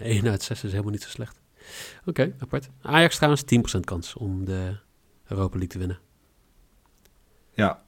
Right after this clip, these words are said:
Speaker 2: ja, maar daardoor ga ik nog hier, in, hier geen uitspraak over doen.
Speaker 1: Helemaal goed. Ehm, even, ja, eh, Leicester speelt nog om Champions League plek, dus, eh, dit, dit is een wedstrijd die denk ik voor hun wel heel belangrijk gaat zijn.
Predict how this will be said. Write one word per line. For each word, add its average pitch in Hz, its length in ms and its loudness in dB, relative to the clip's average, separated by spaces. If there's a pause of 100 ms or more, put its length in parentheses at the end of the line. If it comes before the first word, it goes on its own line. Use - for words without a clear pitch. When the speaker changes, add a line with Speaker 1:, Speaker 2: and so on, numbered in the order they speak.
(340)
Speaker 2:
ja, 92 240 2
maar 92 140 2
daardoor 95 320 10
ga 98 80 2
ik 101 60 8
nog 95 100 6
hier, 98 200 6
in, 98 80 6
hier 104 240 8
geen 95 160 4
uitspraak 82 360 -2
over 85 160 -4
doen. 90 120 -8 (440)
Speaker 1:
Helemaal 98 220 -4
goed. - 240 -10 (560)
Ehm, 127 420 8 (1000)
even, - 380 -4
ja, 107 340 2 (200)
eh, 98 100 -12 (180)
Leicester 117 420 2
speelt 123 220 2
nog 127 140 2
om 123 100 4
Champions 135 240 2
League 131 180 0
plek, 131 260 0
dus, - 260 -8
eh, 107 100 -4
dit, 110 140 -4 (100)
dit 107 140 -2
is 104 80 -8
een 104 80 0
wedstrijd 104 300 -2
die 101 140 -2
denk 104 160 -4
ik - 60 -14
voor - 160 -4
hun 107 180 2
wel 107 140 0
heel 120 140 2
belangrijk 120 320 0
gaat - 160 -8
zijn. 127 280 -2